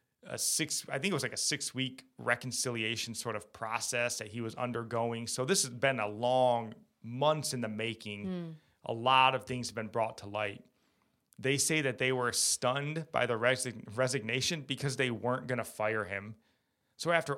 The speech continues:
Speaker 1: all these issues that they say Mark Driscoll
Speaker 2: <laughs>
Speaker 1: brought into their lives, all the, the
Speaker 2: If it was that
Speaker 1: eldership
Speaker 2: bad, why wouldn't they have fired him?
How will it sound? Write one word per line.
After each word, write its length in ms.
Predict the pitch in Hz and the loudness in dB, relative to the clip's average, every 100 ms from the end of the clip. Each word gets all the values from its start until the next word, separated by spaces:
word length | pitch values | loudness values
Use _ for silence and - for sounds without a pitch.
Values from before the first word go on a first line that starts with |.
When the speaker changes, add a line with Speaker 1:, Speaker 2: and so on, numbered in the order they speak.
| 143 | -4
Speaker 1:
all 560 | 147 156 160 160 165 | -4 0 2 2 0
these 260 | 147 160 156 | -2 -6 -6
issues 480 | 143 147 - 123 117 | -4 -2 0 -2 -4
that 140 | 113 | -4
they 160 | 120 123 | -2 0
say 300 | - 123 120 | 0 0 0
Mark 320 | 113 117 120 | 2 0 0
Driscoll 360 | 123 123 - - | -4 -4 -4 -6
Speaker 2:
<laughs> 60 | 85 | 0
Speaker 1:
brought 280 | 120 123 127 | 4 4 2
into 140 | 120 | -4
their 160 | 113 110 | -6 -2
lives, 320 | 113 110 107 | -2 -2 -2
all 300 | 131 147 156 | 2 4 4
the, 120 | 151 - _ _ _ _ _ _ _ - | 0 -8 _ _ _ _ _ _ _ -16
the 240 | 120 151 | 2 6
Speaker 2:
If 60 | 160 | 8
it 120 | 320 | 10
was 140 | 330 269 | 10 12
that 240 | 233 254 165 | 12 12 10
Speaker 1:
eldership 60 | |
Speaker 2:
bad, 560 | 185 233 175 160 165 165 | 10 12 10 8 4 6
why 140 | 175 | 6
wouldn't 300 | 180 196 208 | 8 4 2
they 100 | 156 | -2
have 100 | 156 | -2
fired 320 | - 160 160 | -4 -4 -4
him? 380 | 156 156 175 170 | -6 -8 -10 -12